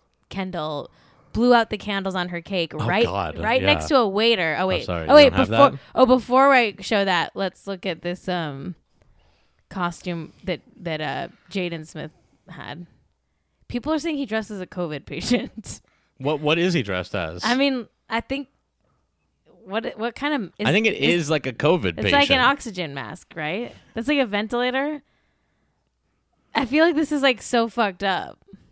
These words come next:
Speaker 2: Maybe he's just wearing a ventilator to wear a ventilator. I don't know.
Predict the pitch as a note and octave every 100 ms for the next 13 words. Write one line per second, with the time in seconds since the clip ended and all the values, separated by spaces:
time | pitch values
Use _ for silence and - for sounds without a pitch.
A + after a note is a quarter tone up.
0 | _ - _ _ _ _ _ _ _ _
1 | _ _ _ A#2 E3+ E3+ D3 A#2+ C#3 B2+
2 | A2 C3+ B2 A2 G#2 G2+ G#2 G#2 G2 A#2+
3 | G#2 E2+ D#2+ E2 G#2 F#2+ E2+